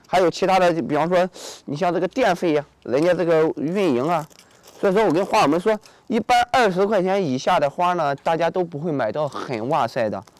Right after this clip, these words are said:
好吗？这二，你尽量的就是，<laughs> 简单的知道这个事儿就行了，好吧？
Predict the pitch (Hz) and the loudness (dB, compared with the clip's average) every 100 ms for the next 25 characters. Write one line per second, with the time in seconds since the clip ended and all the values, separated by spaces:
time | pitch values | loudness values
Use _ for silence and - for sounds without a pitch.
0 | - - 127 131 117 - - - _ 175 | -12 -4 0 2 0 -10 -20 -20 _ -2
1 | - 190 175 170 151 147 196 185 160 151 | 2 2 2 -2 -6 -4 0 0 2 0
2 | 143 160 160 - - 175 247 - _ - | -2 -4 -6 -8 -8 -4 -4 -4 _ -20
3 | - - - - 101 135 151 156 160 147 | -20 -20 -10 -6 -2 0 0 0 0 2
4 | 151 - 139 113 - 104 - _ - - | 0 0 0 0 -4 -10 -12 _ -20 -20
5 | - - - | -20 -6 -2